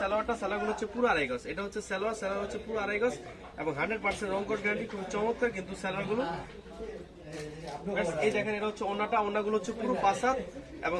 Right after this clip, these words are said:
হান্ড্রেড পার্সেন্ট রং কোট গ্যারান্টি দেখেন, ওড়নাগুলো হচ্ছে পুরো পাঁচ হাত দেখেন, খুবই চমৎকার কিন্তু ওড়নাগুলো দেখেন, ওড়নাগুলো হবে পুরো পাঁচ হাত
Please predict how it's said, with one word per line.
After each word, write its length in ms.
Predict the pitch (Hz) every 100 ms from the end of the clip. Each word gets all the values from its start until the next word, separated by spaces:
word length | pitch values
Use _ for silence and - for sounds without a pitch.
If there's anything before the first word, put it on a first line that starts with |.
| 151
হান্ড্রেড 240 | 165 226 214
পার্সেন্ট 240 | 202 214 202
রং 80 | 214
কোট 100 | 220
গ্যারান্টি 200 | 190 156 147
দেখেন, 140 | 139 160
ওড়নাগুলো 260 | 196 202
হচ্ছে 140 | 208 214
পুরো 120 | - 247 196
পাঁচ 120 | 151
হাত 100 | 127 123
দেখেন, 180 | 123 147 160 160 147 135 143 135
খুবই 160 | 196 196
চমৎকার 360 | 220 247 247 -
কিন্তু 140 | 220 175
ওড়নাগুলো 260 | 156 147 143
দেখেন, 160 | 190 180 - 220
ওড়নাগুলো 280 | 185 190 208
হবে 100 | 214 208
পুরো 140 | 226 226
পাঁচ 140 | 208 196
হাত 120 | 247